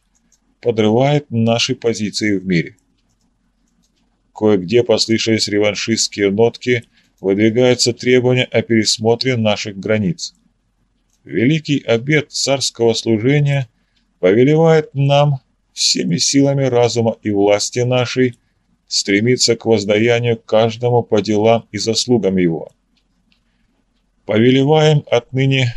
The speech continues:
Великому княжеству Финляндскому никакими льготами и благоприятствиями против остальных частей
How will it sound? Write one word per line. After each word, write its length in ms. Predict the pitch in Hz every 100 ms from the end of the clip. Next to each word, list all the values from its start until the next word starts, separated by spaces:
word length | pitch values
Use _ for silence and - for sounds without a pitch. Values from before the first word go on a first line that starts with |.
| - -
Великому 520 | 90 127 135 127 127
княжеству 580 | 123 123 123 117 - 101
Финляндскому 960 | 107 104 110 117 - 120 120 117 113 _ _ 147
никакими 720 | 110 131 147 139 - 135 135
льготами 680 | 127 113 131 139 135 135 -
и 100 | 127
благоприятствиями 1040 | 120 120 117 117 120 117 123 - - 113 110
против 500 | 117 113 113 110 -
остальных 500 | 104 - 113 113 -
частей 400 | 104 - 107